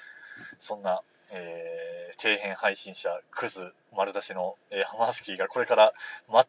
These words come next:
当な人間になっていけるかをちょっと皆さんね、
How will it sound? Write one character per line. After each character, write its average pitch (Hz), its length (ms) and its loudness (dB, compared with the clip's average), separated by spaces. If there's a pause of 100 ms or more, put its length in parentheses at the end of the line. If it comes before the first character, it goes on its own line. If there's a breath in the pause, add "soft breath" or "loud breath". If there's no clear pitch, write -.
当 139 180 2
な 135 80 2
人 135 160 -4
間 131 160 -4
に 131 120 -8
な 131 100 6
っ - 40 -8
て 107 160 -6
い 101 60 -4
け - 120 -2
る 123 100 -4
か 92 140 4
を 87 80 2
ち - 100 -16
ょ - 20 -16
っ - 20 -18
と 90 100 -10
皆 95 160 -4
さ 87 220 -10
ん 87 40 -14
ね、 90 140 -10